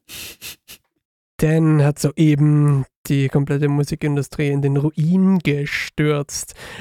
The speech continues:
Speaker 2: Ah, na gut, die meisten streamen ja ohnehin, da kommt hier eh nichts rum. Also insofern, okay, wir brauchen nichts mehr. Ich wollte ja eigentlich mit der Band noch was veröffentlichen, aber im Grunde kann ich mir das jetzt sparen.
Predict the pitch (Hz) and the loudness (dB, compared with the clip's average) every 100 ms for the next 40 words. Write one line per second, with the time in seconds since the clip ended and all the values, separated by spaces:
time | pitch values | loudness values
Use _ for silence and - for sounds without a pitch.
0 | - 147 135 - - 127 131 139 - 143 | 0 0 0 -4 -8 -6 -6 -6 -2 0
1 | 135 131 135 135 135 127 - 156 147 135 | 0 0 -2 -4 -2 -4 -4 -4 -2 -2
2 | 139 - 143 - - - - - 160 170 | -4 -2 -2 -4 -12 -12 -8 0 2 4
3 | 185 185 185 190 160 160 175 - _ _ | 4 4 2 2 2 2 0 -4 _ _
4 | _ _ _ _ _ _ - - - 151 | _ _ _ _ _ _ -20 -10 0 2
5 | - 190 156 151 - 156 175 180 165 156 | 4 2 4 0 0 -2 0 0 0 0
6 | 165 - - 143 135 147 156 - 175 151 | -2 -4 -4 -2 -2 -4 -8 -10 -16 -14
7 | - - 135 147 147 143 135 135 135 - | -14 -10 -8 -8 -6 -4 -4 -4 -4 -2
8 | 139 143 143 143 - 131 151 156 151 165 | 0 2 2 0 0 -2 0 0 2 2
9 | 143 143 139 135 156 147 - 139 135 143 | 0 2 0 0 0 0 0 0 0 0
10 | 135 139 - - 147 151 | 0 -4 -6 -4 -2 -2